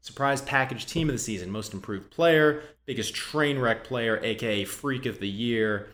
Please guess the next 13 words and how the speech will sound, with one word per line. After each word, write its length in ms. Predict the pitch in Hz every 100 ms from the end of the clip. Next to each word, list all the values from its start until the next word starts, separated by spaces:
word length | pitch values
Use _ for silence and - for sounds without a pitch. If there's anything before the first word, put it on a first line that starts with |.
| _ _ _ _ -
and 180 | 117 117
then 540 | 117 113 110 101 98 - _ _ _ _
our 120 | 123
favorite, 600 | 120 120 110 98 98 90 -
the 40 |
Troy 320 | - - 135
Deeney 260 | 117 110 110
Memorial 460 | 104 101 101 98
Cojones 640 | 95 110 - 113 98 92 92
moment 260 | 87 85
of 60 | 80
the 80 | 82
year 420 | 85 80 76